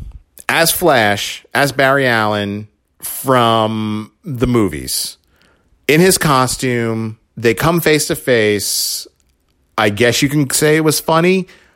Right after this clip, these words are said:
I was like, "Oh, no, you didn't. You're, you're, you, you didn't do this." Because we have this big crisis going on. Remember, Barry? Crisis on Infinite Earths. We have this big crisis. "No, we're gonna exchange one-liners." "Wow, what are you cosplaying?" "Wow, that's a really cool costume."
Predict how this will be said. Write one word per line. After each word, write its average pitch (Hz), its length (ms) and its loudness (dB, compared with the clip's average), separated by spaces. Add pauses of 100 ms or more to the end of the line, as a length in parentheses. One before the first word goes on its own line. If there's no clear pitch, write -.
(640)
I 135 760 2
was 117 240 0
like, 110 280 0
"Oh, 117 140 -2
no, 110 140 -2
you 98 160 -2
didn't. 82 360 -6 (120)
You're, 107 200 -2
you're, 101 240 -4
you, 98 180 -6
you 101 160 -2
didn't 98 180 -2
do 85 180 -2
this." 78 300 -6 (640)
Because 131 800 0 (100)
we 120 240 0
have 127 200 -2
this 123 140 -4
big 131 240 -2
crisis 98 480 -2
going 151 320 -6
on. 160 260 -8 (640)
Remember, 104 320 0
Barry? 139 380 -2
Crisis 85 420 -4
on 104 140 0
Infinite 107 300 -2
Earths. 110 260 2
We 107 60 2
have 92 80 0
this 92 120 -2
big 101 200 0
crisis. 113 500 0
"No, 196 320 4
we're 214 160 4
gonna 202 140 4
exchange 160 500 0
one-liners." 135 760 0
"Wow, 147 220 4
what 127 140 0
are 127 40 -2
you 104 160 -4
cosplaying?" 143 720 -2
"Wow, 170 180 2
that's 185 160 -2
a 139 60 -2
really 123 260 0
cool 175 260 0
costume." 185 480 -4